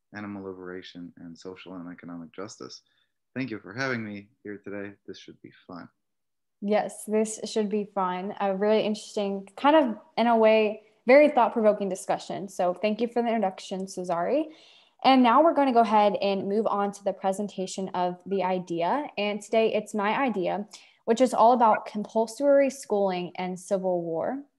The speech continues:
Speaker 2: This idea has been written up in Agora, which is the worldwide stock market of ideas that you can find at agora dash I L P dot org.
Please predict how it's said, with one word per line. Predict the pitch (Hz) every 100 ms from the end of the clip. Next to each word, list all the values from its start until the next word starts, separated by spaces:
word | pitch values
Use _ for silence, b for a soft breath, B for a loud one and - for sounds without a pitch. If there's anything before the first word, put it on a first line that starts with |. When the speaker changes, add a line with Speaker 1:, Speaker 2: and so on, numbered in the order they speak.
| b b b b -
Speaker 2:
This | 269
idea | 311 285 233 262
has | 220 220 214
been | 202
written | 202 196 214
up | 196
in | 196 190
Agora, | 185 170 156 170 185
which | 202 202
is | 202 196 - -
the | 202
worldwide | 190 202 214 220 202
stock | 190 - 180 -
market | 170 175 180
of | 180
ideas | 175 170 175 170 202 277 277 -
that | 202 -
you | 220
can | 208
find | 202 196 208 202
at | 185 170 202
agora | 196 190 196 269 311 311
dash | 196 185 190 -
I | 185
L | 185 202
P | - 190
dot | 185 165 -
org. | 175 262